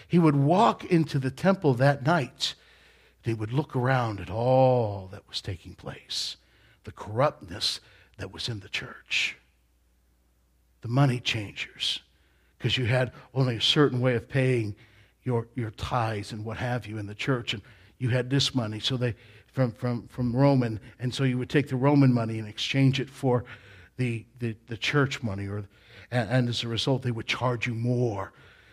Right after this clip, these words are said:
So you, you're paying through the nose to get the exchange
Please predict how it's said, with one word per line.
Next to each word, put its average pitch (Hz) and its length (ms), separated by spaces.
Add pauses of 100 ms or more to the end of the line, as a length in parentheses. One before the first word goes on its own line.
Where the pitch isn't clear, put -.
So 110 520
you, 120 220
you're 117 200
paying 127 340
through 123 200
the 101 100
nose 120 520
to 110 80
get 110 200
the 120 100
exchange 127 600